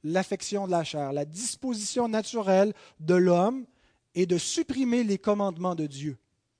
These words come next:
C'est comme ça que se manifeste l'affection, le phronème de la chair, le mindset,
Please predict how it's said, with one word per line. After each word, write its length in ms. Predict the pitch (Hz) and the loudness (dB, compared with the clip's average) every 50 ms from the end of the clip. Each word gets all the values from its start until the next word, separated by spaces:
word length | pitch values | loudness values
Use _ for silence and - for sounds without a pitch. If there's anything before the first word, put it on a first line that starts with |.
| _ _ _ _ _ _ _ _ _ _ | _ _ _ _ _ _ _ _ _ _
C'est 120 | - 190 | -6 0
comme 180 | 185 - 226 220 | 2 2 2 2
ça 120 | - 285 | 0 -4
que 60 | 277 - | -4 -2
se 80 | - | -2
manifeste 640 | 185 185 196 196 202 196 180 - 220 226 - - - | 0 2 2 0 0 -2 -2 -2 -2 -2 -2 -4 -2
l'affection, 600 | 165 170 185 190 - - 190 - - - 202 190 | 2 2 2 2 2 0 -2 -2 -2 -4 0 2
le 100 | 175 170 | 2 0
phronème 560 | - - - 226 233 233 233 240 233 214 190 | 0 2 4 4 4 6 6 4 4 2 2
de 80 | 175 185 | 4 4
la 160 | 180 175 170 | 6 6 4
chair, 240 | 156 - 175 160 165 | 2 0 0 2 2
le 100 | 170 175 | 2 2
mindset, 640 | 175 185 214 233 254 262 240 214 - - 240 226 | 4 6 6 6 6 4 2 -2 -2 2 2 2